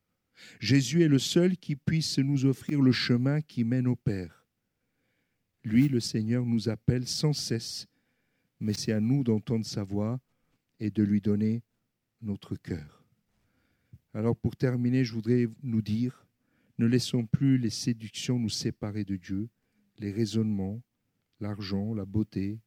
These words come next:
les désirs, les fausses religions.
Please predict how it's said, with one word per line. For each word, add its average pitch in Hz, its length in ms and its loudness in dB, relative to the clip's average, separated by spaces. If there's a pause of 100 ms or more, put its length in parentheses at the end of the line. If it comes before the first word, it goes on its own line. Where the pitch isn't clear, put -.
(680)
les 98 100 -6
désirs, 98 680 -4 (1300)
les 101 80 -2
fausses - 380 -2
religions. 98 580 -4